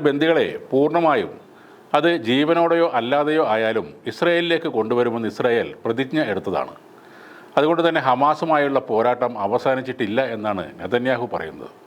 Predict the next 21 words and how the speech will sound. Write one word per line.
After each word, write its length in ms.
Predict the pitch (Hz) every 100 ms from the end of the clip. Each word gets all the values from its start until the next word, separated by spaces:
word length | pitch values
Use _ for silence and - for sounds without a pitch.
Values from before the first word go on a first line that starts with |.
| - -
ഈ 20 | 165 165
പോരാട്ടം 400 | 151 156 151 156 135
അവസാനിച്ചിട്ടില്ല. 720 | 120 123 147 147 131 101 80 - - - - - - - -
എന്നാൽ 180 | 160 175 156
ഇന്നൊരു 240 | 151 180 175
കാര്യം 300 | 127 135 147 127
വ്യക്തമാണ്. 500 | 104 - 127 82 - - - -
നമുക്കെതിരെ 440 | 131 151 151 147 147 -
കൈ 120 | 117 139 147
ഉയർത്തുന്ന 380 | 120 120 - 117 104
ഏതൊരാൾക്കും 520 | 107 117 120 107 - - - - - - -
തൻ്റെ 180 | 139 147 135
അതിക്രമത്തിന് 560 | 113 123 135 139 131 127 127
കനത്ത 280 | 120 135 160 165 113
വില 120 | 113 147
നൽകേണ്ടി 360 | 151 131 127 117 104
വരുമെന്ന് 360 | 98 107 95 - - - 131
ഇതിനകം 300 | 123 117 113 -
അറിയാം. 260 | 76 - - - - -
വിജയം 280 | 123 147 165 160
പൂർത്തിയാക്കാൻ 540 | 131 127 143 131 113